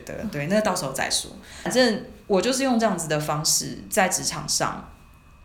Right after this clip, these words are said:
Speaker 1: 某种程度上呢，我其实也很挑职场。就是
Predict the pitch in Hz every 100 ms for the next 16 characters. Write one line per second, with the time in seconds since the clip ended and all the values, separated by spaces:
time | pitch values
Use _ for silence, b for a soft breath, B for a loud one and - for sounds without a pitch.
0 | - - 240 339 226 190 254 247 254 196
1 | 165 160 160 - - - 196 190 214 214
2 | 214 190 185 160 131 170 156 156 - 131
3 | - - - - - - b b b b
4 | - 247 240 240 190